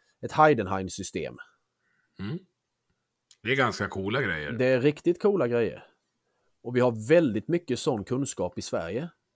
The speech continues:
Speaker 2: Mm.
Speaker 1: Som kommer ifrån att vi hade de här manuella svarvarna på fyrtiotalet som gick på högvarv.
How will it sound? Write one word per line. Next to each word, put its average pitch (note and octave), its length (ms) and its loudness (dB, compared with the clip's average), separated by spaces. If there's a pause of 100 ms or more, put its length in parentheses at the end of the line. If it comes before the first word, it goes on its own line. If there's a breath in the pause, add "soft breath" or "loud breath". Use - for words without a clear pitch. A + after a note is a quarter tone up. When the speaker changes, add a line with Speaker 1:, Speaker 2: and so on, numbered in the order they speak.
(540)
Speaker 2:
Mm. E2+ 100 -12
Speaker 1:
Som C3 140 0
kommer A#2+ 440 0
ifrån E3 400 2
att A2 160 -4
vi A#2+ 80 2
hade A2 340 2
de C#3 160 0
här F#3+ 100 2
manuella A2+ 560 2
svarvarna G2+ 540 0
på - 120 -14
fyrtiotalet F#2+ 720 -2
som A2+ 180 -2
gick A2+ 300 -4
på G#2+ 120 -2
högvarv. G2 580 0